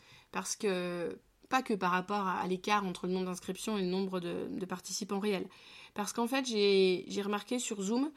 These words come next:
quand vous êtes nombreux, euh, bah déjà, il y a très peu de personnes qui allument leur caméra. Euh, heureusement, il y en avait quand même quelques-uns. Et vous n'osez pas non plus allumer votre micro pour pouvoir, euh, interagir. Parce que, voilà, le nombre fait que, je sais pas, on, on n'ose pas.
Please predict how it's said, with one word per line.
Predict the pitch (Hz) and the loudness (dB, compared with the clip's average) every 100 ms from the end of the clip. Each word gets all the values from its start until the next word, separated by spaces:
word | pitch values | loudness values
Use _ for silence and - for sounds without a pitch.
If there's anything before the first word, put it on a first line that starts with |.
| - - - | -12 -20 -4
quand | 240 | 0
vous | 247 240 | 2 2
êtes | 247 233 | 2 2
nombreux, | 226 220 214 254 - _ _ - | 2 4 4 2 -2 _ _ -4
euh, | 180 | 0
bah | 175 | 0
déjà, | 180 208 | 2 2
il | |
y | 190 | 2
a | |
très | 156 - | 0 -4
peu | 208 220 214 | -2 0 0
de | |
personnes | 190 202 - 220 | -2 -4 -2 0
qui | 214 | 2
allument | 185 208 | 2 2
leur | 202 - | 2 0
caméra. | 190 190 185 262 - - - - _ 180 | 0 2 2 0 -4 -20 -20 -20 _ -4
Euh, | 180 175 180 185 180 180 196 - | -2 0 0 0 0 -2 -6 -4
heureusement, | 190 190 226 | -2 0 0
il | 214 | 0
y | |
en | 175 | 0
avait | 160 | -2
quand | - 175 | -4 -4
même | 190 208 | -4 -4
quelques-uns. | 175 - 196 233 285 - - - | -4 -2 0 0 -4 -12 -20 -6
Et | - 233 262 277 - | 0 2 2 0 -2
vous | 196 | 0
n'osez | 214 220 214 | 2 4 2
pas | 202 240 | 2 2
non | 220 | 0
plus | - 247 | 0 2
allumer | 214 214 220 | 4 4 2
votre | 202 214 | 2 0
micro | 214 - 180 - - _ - | 0 -2 -8 -10 -20 _ -6
pour | 240 - | -6 -4
pouvoir, | 220 233 226 | 0 2 2
euh, | 202 190 185 180 - - | 4 4 2 0 -4 -4
interagir. | 190 196 190 185 - - - - - | -2 0 0 -2 -6 -16 -20 -20 -12
Parce | 175 180 | -8 -6
que, | - | -2
voilà, | 185 180 262 | 0 0 0
le | 202 | 2
nombre | 175 220 247 190 | 2 2 2 -2
fait | 185 190 | -2 -2
que, | 185 196 202 233 190 | 0 0 2 0 -2
je | |
sais | 180 - | -4 -8
pas, | - 208 202 | -2 -2 -2
on, | 185 202 | -4 -4
on | 185 | -2
n'ose | 185 - | -2 -4
pas. | - | -10